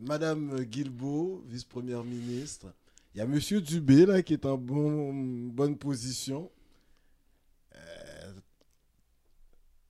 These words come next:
M B C, est-ce que tu penses un jour, euh, on pourrait le voir, euh, à l'investiture, euh, à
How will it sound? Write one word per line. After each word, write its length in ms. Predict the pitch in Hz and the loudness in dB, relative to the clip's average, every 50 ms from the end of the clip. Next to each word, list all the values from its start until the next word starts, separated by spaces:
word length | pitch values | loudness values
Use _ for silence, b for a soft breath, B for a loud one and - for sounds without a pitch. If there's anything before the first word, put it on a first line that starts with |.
| _ _ | _ _
M 200 | 147 156 156 156 | -4 -2 -2 0
B 180 | 143 156 160 151 | 0 0 0 0
C, 360 | - - 160 170 180 185 175 - _ _ _ _ | -2 -4 -2 -2 -2 -2 -4 -10 _ _ _ _
est-ce 120 | 120 120 - | -18 -16 -14
que 60 | 139 | -14
tu 180 | 139 - - 123 | -14 -14 -16 -16
penses 300 | - 143 147 139 117 139 | -14 -12 -12 -12 -12 -12
un 100 | 127 123 | -12 -12
jour, 340 | 120 127 143 147 147 127 104 117 | -12 -12 -12 -12 -12 -12 -12 -14
euh, 280 | 113 113 113 113 110 110 113 | -14 -12 -14 -14 -14 -14 -16
on 60 | 113 113 | -16 -18
pourrait 320 | - _ 117 113 113 123 120 | -18 _ -16 -14 -12 -12 -12
le 40 | |
voir, 340 | 107 98 110 120 123 127 117 104 110 | -12 -12 -12 -12 -12 -12 -12 -12 -14
euh, 840 | 113 110 113 110 107 104 104 104 101 101 101 98 98 98 95 95 95 92 90 87 82 80 _ - _ _ _ _ _ _ _ _ _ _ _ _ - - 62 71 73 73 73 71 69 60 - - - - - - - - 55 | -12 -10 -10 -10 -10 -10 -10 -10 -12 -12 -12 -12 -14 -14 -16 -18 -18 -20 -20 -20 -20 -20 _ -20 _ _ _ _ _ _ _ _ _ _ _ _ -20 -20 -20 -20 -20 -20 -20 -20 -20 -20 -20 -20 -20 -20 -20 -20 -20 -20 -14
à 100 | 65 101 | -12 -8
l'investiture, 1040 | 107 113 117 104 110 117 110 - - - 120 104 - - 117 120 120 120 123 123 117 113 | -6 -6 -6 -6 -8 -10 -10 -12 -14 -14 -14 -14 -14 -12 -10 -8 -6 -6 -6 -6 -6 -8
euh, 320 | 113 107 107 104 101 104 | -10 -10 -10 -10 -10 -12
à 40 | 104 | -12